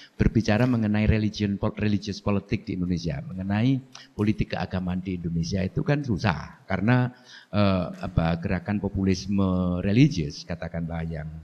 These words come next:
jalanan, eh, di jalan, entah namanya F P I atau Hizbut Tahrir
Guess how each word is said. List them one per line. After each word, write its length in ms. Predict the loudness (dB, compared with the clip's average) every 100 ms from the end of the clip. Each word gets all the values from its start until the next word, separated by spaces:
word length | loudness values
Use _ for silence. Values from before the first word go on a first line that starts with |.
| -18 _ -4
jalanan, 640 | -4 -2 -6 -8 -8 -10 -14 -14
eh, 240 | -8 -6 -8 -8
di 320 | -6 -4 -4
jalan, 400 | -4 -6 -6 -10 -16 -20 -20 -12
entah 160 | -6
namanya 400 | -4 -2 -4 -4
F 160 | -6 -4
P 160 | -4 -2
I 240 | -4 -4
atau 240 | -4 -6
Hizbut 320 | -8 -6 -6 -4
Tahrir 320 | -4 -4